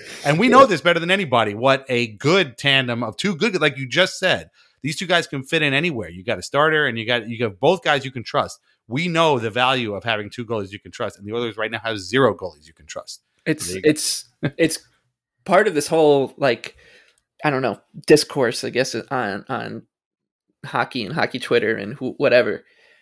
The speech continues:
Speaker 2: uh, right now. It's like, yeah, we, like, I get that goaltending is really tough to project on a game-to-game basis and a season-to-season basis, but, uh, there's, it's not like it doesn't exist. Like, it's not like
Speaker 1: Mm.
Speaker 2: two guys just show up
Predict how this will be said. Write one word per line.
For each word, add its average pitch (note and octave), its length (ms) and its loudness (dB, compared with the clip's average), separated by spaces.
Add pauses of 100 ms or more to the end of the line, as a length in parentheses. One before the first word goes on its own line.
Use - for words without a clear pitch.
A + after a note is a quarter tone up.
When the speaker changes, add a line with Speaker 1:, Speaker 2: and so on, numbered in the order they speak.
(240)
Speaker 2:
uh, G#2 340 2
right B2+ 180 -2
now. A2 240 0
It's B2 200 -4
like, B2 280 -2 (280)
yeah, C#3+ 160 6
we, C3+ 140 0
like, D3 240 4
I D3+ 60 8
get D3+ 240 6
that D#3 120 2
goaltending C3+ 520 2
is A#2+ 120 -4
really B2 200 2
tough C3+ 340 -2
to - 120 -10
project B2+ 480 0
on A#2 80 -4
a A#2 40 -10
game-to-game B2 600 -6
basis C#3 460 0
and A#2+ 100 -4
a A2 40 -10
season-to-season B2 720 -6
basis, A#2+ 400 -4
but, - 240 0 (540)
uh, A2 260 4 (420)
there's, F#3 420 4 (760)
it's - 140 2
not G3+ 180 2
like D#3+ 140 4
it D#3 80 2
doesn't D3 240 4
exist. - 480 2
Like, C#3 140 4
it's D3+ 100 0
not F#3+ 160 2
like D#3 220 6
Speaker 1:
Mm. - 100 -18 (300)
Speaker 2:
two G3 140 2
guys D#3 340 8
just A#2+ 160 0
show C3 320 6
up - 260 2